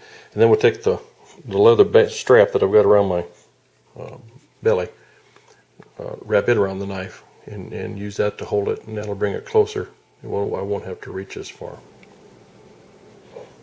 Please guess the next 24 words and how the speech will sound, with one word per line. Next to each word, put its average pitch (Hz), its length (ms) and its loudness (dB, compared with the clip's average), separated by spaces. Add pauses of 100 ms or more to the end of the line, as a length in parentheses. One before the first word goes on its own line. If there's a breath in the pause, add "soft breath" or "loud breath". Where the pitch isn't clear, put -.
(180)
Okay, 131 260 4 (140)
we 120 100 -8
got 113 120 4
about 113 300 4
two 131 280 2
and, 113 200 0 (400)
two 156 120 -4
and 135 100 6
a - 20 10
half 117 160 6
wraps 110 380 4 (1000 loud breath)
around 107 240 6
the 104 80 2
handle, 92 380 2 (400)
right 101 320 -2
up - 140 -6
to - 60 -14
here. 98 260 -2 (420 loud breath)
Now 101 200 -2
we 101 80 0
can 101 160 -4
go 101 200 0
ahead 104 200 -2
and 90 160 -8